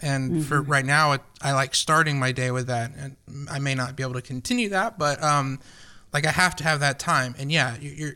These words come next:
Speaker 1: it, that's the definition of being an introvert, is that you recharge, um,
Speaker 2: Yeah.
Speaker 1: from being by yourself rather than being in a crowd. And, uh,
Speaker 2: Yeah.
Speaker 1: but the reason I asked about that is 'cause we sound similar in that way.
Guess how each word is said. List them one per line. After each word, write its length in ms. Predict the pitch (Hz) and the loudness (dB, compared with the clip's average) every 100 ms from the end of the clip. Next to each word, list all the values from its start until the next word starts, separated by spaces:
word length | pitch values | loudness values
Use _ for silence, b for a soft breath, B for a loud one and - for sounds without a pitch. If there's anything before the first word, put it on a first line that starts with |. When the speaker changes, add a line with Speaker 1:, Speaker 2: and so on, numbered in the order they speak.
| - - | -12 -10
Speaker 1:
it, 260 | 156 143 151 | -8 -8 0
that's 240 | 165 180 | 0 2
the 120 | - | 0
definition 520 | 156 147 139 143 - 139 | 2 2 2 -2 -2 -4
of 60 | |
being 120 | 123 | -4
an 60 | 123 | -2
introvert, 500 | 147 143 131 127 120 | -2 0 0 0 0
is 180 | 135 123 | -4 -4
that 340 | 135 131 117 B B B B B B - | 0 0 -2 B B B B B B -12
you 720 | 151 156 160 156 151 147 135 | -4 0 2 2 2 0 -2
recharge, 1040 | 139 151 143 - 139 135 135 131 123 - - | 0 0 0 2 4 6 4 0 -4 -8 -2
um, 580 | 139 135 127 127 127 - - | 2 4 2 0 -4 -8 -12
Speaker 2:
Yeah. 280 | 196 156 151 | -6 -2 2
Speaker 1:
from 260 | 147 139 135 | 4 2 2
being 240 | 143 139 | 0 2
by 120 | 135 | 2
yourself 800 | 123 120 - 185 143 131 131 - - | 2 0 2 4 4 2 -2 -12 -6
rather 400 | 143 143 143 143 | 0 2 2 -2
than 560 | 131 139 131 131 - 139 | 0 0 0 -4 -6 -4
being 300 | 139 139 131 | -2 0 0
in 80 | 123 | -4
a 40 | |
crowd. 640 | - 151 131 120 117 117 - | -2 2 4 2 0 -6 -6
And, 440 | 135 127 123 120 | -4 -2 -4 -6
uh, 420 | 107 143 131 127 123 | -6 -2 0 0 0
Speaker 2:
Yeah. 160 | 131 131 B B B | -4 -8 B B B
Speaker 1:
but 120 | - 180 | -2 2
the 60 | |
reason 220 | 226 208 | 2 4
I 80 | 175 | 2
asked 320 | 147 170 180 170 | 4 2 2 0
about 260 | 147 135 | 0 2
that 140 | 139 131 | 0 0
is 60 | |
'cause 140 | - 139 | -2 -4
we 120 | 143 | 0
sound 380 | - 151 143 135 | 2 2 2 0
similar 500 | - 175 160 131 120 | -2 0 0 0 -2
in 180 | 139 139 | -2 -2
that 220 | 131 123 | -2 0
way. 540 | 135 135 135 127 139 | 0 2 0 -2 -6